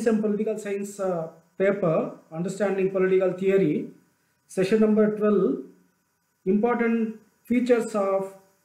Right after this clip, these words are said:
Democracy. ವಿದ್ಯಾರ್ಥಿಗಳೇ, ಎರಡನೇ ಸೆಮಿಸ್ಟರ್ನ ರಾಜ್ಯಶಾಸ್ತ್ರ ವಿಷಯಕ್ಕೆ ಸಂಬಂಧಿಸಿದಂಥ ರಾಜಕೀಯ ಸಿದ್ಧಾಂತದ ಅರ್ಥೈಸುವಿಕೆ ಈ ಅಧ್ಯಯನ ವಿಷಯದ, ಆ,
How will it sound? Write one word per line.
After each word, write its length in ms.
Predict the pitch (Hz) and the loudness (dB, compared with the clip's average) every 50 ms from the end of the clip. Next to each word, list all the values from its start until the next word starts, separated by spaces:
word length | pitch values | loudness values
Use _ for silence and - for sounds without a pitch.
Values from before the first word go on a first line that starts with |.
| _ _ _ _ _ _ - 147 | _ _ _ _ _ _ -6 -2
Democracy. 680 | 160 180 185 190 190 190 196 185 160 - - 139 117 123 - - _ _ _ _ _ _ _ _ _ _ _ _ _ _ _ _ _ _ _ _ _ _ _ _ - | 0 2 2 2 2 0 0 -2 -4 -4 -6 -10 -10 -12 -14 -20 _ _ _ _ _ _ _ _ _ _ _ _ _ _ _ _ _ _ _ _ _ _ _ _ -4
ವಿದ್ಯಾರ್ಥಿಗಳೇ, 1000 | 175 170 202 220 226 220 220 226 214 208 202 190 160 151 190 233 262 - - - _ _ _ _ _ _ _ _ _ _ _ _ _ _ _ | 0 2 4 4 2 2 0 0 0 2 2 2 2 0 0 -2 -4 -8 -12 -18 _ _ _ _ _ _ _ _ _ _ _ _ _ _ _
ಎರಡನೇ 320 | 180 180 202 214 254 277 269 | -2 0 2 4 4 2 2
ಸೆಮಿಸ್ಟರ್ನ 640 | 262 - 254 240 247 247 240 - 240 220 226 233 226 226 220 214 208 202 - - - - _ _ _ _ _ _ _ _ _ _ - | 2 2 2 2 2 0 0 0 0 0 2 2 2 2 2 2 2 0 -2 -6 -12 -18 _ _ _ _ _ _ _ _ _ _ -4
ರಾಜ್ಯಶಾಸ್ತ್ರ 800 | 165 180 196 196 214 233 220 226 226 220 208 214 226 220 214 | -2 0 0 2 2 0 2 2 0 -2 0 0 2 2 2
ವಿಷಯಕ್ಕೆ 440 | 202 190 190 - 226 208 214 214 220 | 2 0 0 0 0 0 0 -2 -4
ಸಂಬಂಧಿಸಿದಂಥ 720 | 214 - 196 190 196 196 190 190 196 185 185 185 175 165 190 208 262 311 - - - _ _ _ _ _ _ _ _ _ _ _ _ _ _ _ _ _ _ _ _ _ _ _ _ _ - | -4 -4 -4 -4 -2 -2 0 0 0 2 2 0 0 0 -2 -2 -2 -4 -8 -12 -20 _ _ _ _ _ _ _ _ _ _ _ _ _ _ _ _ _ _ _ _ _ _ _ _ _ -2
ರಾಜಕೀಯ 440 | 165 185 202 208 - - 269 254 247 | 0 2 2 2 2 2 4 4 4
ಸಿದ್ಧಾಂತದ 580 | - 233 208 - 220 220 220 214 214 196 208 | 4 0 0 2 2 2 2 2 0 0 -2
ಅರ್ಥೈಸುವಿಕೆ 960 | 175 180 180 185 233 226 226 220 - 220 208 196 202 196 180 151 135 123 - - - _ _ _ _ _ _ _ _ _ _ _ _ _ - | -2 -2 0 2 4 4 4 4 2 0 0 0 2 0 0 0 -2 -4 -10 -16 -20 _ _ _ _ _ _ _ _ _ _ _ _ _ -4
ಈ 340 | 190 202 214 208 208 196 180 - 180 | 0 2 4 4 4 2 -2 -4 -2
ಅಧ್ಯಯನ 360 | 175 165 170 240 233 233 226 | -2 0 2 4 4 4 4
ವಿಷಯದ, 500 | 220 208 208 - - 220 202 208 202 190 170 147 143 180 220 - - - _ _ _ _ _ _ _ _ _ _ _ - | 4 2 2 0 0 2 2 2 2 2 0 0 -2 -4 -8 -10 -14 -20 _ _ _ _ _ _ _ _ _ _ _ -8
ಆ, 120 | 175 | -4